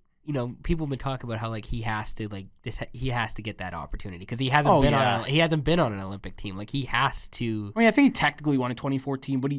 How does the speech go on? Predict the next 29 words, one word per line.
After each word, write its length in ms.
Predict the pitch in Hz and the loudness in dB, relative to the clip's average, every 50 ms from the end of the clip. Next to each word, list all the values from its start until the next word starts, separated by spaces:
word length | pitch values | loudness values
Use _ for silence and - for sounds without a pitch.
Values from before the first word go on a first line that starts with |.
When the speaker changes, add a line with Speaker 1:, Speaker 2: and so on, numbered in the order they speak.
| 113 - | -6 -4
Speaker 2:
he 140 | 185 196 196 | 0 2 4
didn't, 140 | 214 208 | 4 6
you 60 | 185 185 | 6 6
know, 100 | 185 190 | 6 6
he 60 | 196 | 8
didn't 220 | 220 196 135 117 | 6 6 4 4
win. 340 | 123 131 127 117 110 110 117 | 4 4 4 4 2 0 0
Speaker 1:
He, 100 | - 147 | 0 0
yeah. 320 | 147 123 107 101 95 95 98 - | 0 2 2 0 -2 -4 -6 -4
Speaker 2:
He 60 | 190 185 | -2 0
didn't 180 | 175 104 110 | 0 0 0
win. 240 | 113 117 113 104 104 | -2 0 0 0 0
He 80 | 117 139 | 0 0
was 80 | 143 147 | 0 0
just 160 | 147 123 98 | -2 -2 2
Speaker 1:
He 120 | - 165 | 2 4
was 100 | 160 156 | 4 4
Speaker 2:
there. 100 | 151 185 | 6 4
Speaker 1:
in-, 120 | 220 - - | 4 4 4
he 100 | 147 147 | 0 0
was 140 | 147 147 | 2 2
injured. 420 | 180 202 190 135 - - - - - - - - | 0 0 0 -2 -4 -8 -14 -18 -20 -18 -12 -10
Speaker 2:
Yeah. 260 | 123 104 92 - - - _ _ _ _ _ _ _ _ | -8 -8 -8 -10 -12 -16 _ _ _ _ _ _ _ _
So 100 | - 139 | -8 -6
it, 220 | 143 143 147 143 | -4 -4 -4 -2
I 100 | 147 147 | 0 0
don't, 200 | 160 156 143 131 - - - - _ _ _ _ 151 143 _ | 0 0 0 -4 -6 -12 -20 -20 _ _ _ _ -20 -20 _
yeah. 280 | - 107 101 98 - - - _ _ _ _ _ _ _ _ _ _ _ _ _ _ _ _ _ _ | -14 -14 -12 -12 -14 -16 -20 _ _ _ _ _ _ _ _ _ _ _ _ _ _ _ _ _ _
Shifley, 800 | - - 165 170 175 165 - - 165 160 151 147 143 139 135 | -2 2 4 4 4 4 2 0 2 4 4 4 4 2 -2